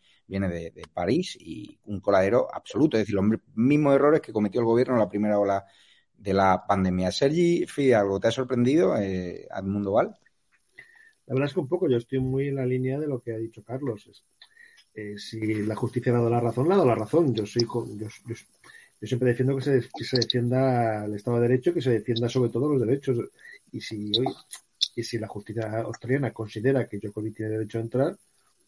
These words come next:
Speaker 2: pues, mm, poco más hay que decir. En todo caso, también defiendo que si el gobierno australiano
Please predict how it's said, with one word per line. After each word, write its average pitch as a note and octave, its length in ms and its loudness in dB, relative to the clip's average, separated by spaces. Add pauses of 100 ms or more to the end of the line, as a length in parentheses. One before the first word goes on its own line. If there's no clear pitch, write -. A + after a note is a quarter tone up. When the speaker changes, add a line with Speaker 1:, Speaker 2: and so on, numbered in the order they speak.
Speaker 2:
pues, G2+ 220 -10
mm, G2 420 -10
poco A2+ 200 -6
más B2 180 0
hay B2+ 80 -2
que A2+ 80 0
decir. A2+ 380 0 (340)
En A2+ 140 -8
todo A#2+ 160 4
caso, B2+ 180 2
también B2 440 0
defiendo C3 440 4
que D3+ 100 -2
si - 140 -2
el - 320 -8
gobierno B2 240 2
australiano B2+ 460 0